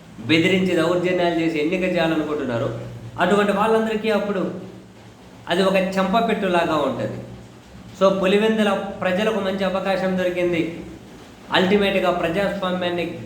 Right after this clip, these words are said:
గెలిపించే అవకాశం పులివెందుల ప్రజల ముంగిట ఇప్పుడు ఉంది. ఈ రోజుతో ప్రచారం పరిసమాప్తం. సెప్టెంబర్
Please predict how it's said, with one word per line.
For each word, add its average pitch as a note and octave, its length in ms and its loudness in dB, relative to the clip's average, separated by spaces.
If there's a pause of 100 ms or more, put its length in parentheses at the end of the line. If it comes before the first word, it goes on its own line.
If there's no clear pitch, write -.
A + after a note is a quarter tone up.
(140)
గెలిపించే G3 580 2
అవకాశం F3 420 0 (120)
పులివెందుల D#3+ 440 0 (220)
ప్రజల C#3+ 260 2 (240)
ముంగిట C#3 300 -2 (100)
ఇప్పుడు B2 280 -4
ఉంది. A#2 180 0 (800)
ఈ - 100 6
రోజుతో F#3 420 2
ప్రచారం F#3 440 2
పరిసమాప్తం. F3+ 640 0 (840)
సెప్టెంబర్ F#3 460 2